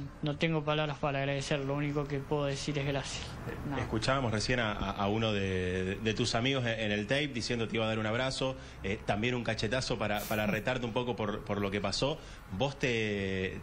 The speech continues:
Speaker 2: te, te acordás el, el momento? ¿Recordás un poco la, la situación? Eh, ¿pudiste hacer, eh, memoria o, o tener en la cabeza un poco eso?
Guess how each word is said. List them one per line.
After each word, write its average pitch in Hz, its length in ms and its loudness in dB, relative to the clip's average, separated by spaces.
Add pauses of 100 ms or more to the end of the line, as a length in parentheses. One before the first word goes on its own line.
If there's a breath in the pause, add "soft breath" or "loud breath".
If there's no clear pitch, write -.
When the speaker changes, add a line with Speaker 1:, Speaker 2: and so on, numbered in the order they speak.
Speaker 2:
te, 110 100 -2
te - 200 -2
acordás 127 580 0
el, 120 160 -2
el 107 180 -2
momento? 156 460 0
¿Recordás 113 460 0
un 113 100 -4
poco 131 200 0
la, 101 200 0
la 98 180 -2
situación? 143 880 0
Eh, 101 180 -2
¿pudiste 123 320 0
hacer, 120 240 0
eh, 101 380 0
memoria 120 520 0
o, 98 100 -2
o 92 320 -2
tener 110 260 0
en 107 100 0
la 95 80 0
cabeza 104 280 0
un 98 60 -4
poco 101 200 0
eso? 143 280 -2